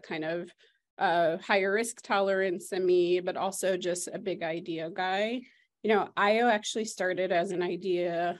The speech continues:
uh, when we were, when I was back at General Mills. So, you know, over ten years ago now. Um, and it was very much a kind of around the table, uh, concept that we talked a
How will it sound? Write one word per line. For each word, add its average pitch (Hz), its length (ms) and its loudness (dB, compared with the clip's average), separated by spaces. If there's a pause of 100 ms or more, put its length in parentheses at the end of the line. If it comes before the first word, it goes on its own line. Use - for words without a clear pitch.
(160)
uh, 170 200 -2
when 185 420 0
we 180 200 4
were, 160 560 -4
when 202 200 2
I 196 200 2
was 185 180 2
back 170 160 0
at - 180 -2
General 156 260 -4
Mills. - 300 -8
So, 156 260 -2 (100)
you 175 80 -2
know, 160 120 -4
over 180 280 -4
ten 190 220 -4
years 160 280 -6
ago 156 240 -6
now. 160 480 -8 (520)
Um, 175 300 2
and 196 140 0
it 170 100 -2
was 190 160 -2
very 202 280 6 (120)
much 175 240 -4
a 165 340 0 (120)
kind 180 140 0
of 170 80 -4
around 170 440 0
the 175 120 -2 (160)
table, 160 600 -6
uh, 165 180 -6
concept 160 580 -6
that - 160 -6
we 165 140 -6
talked - 360 -8
a 156 60 -2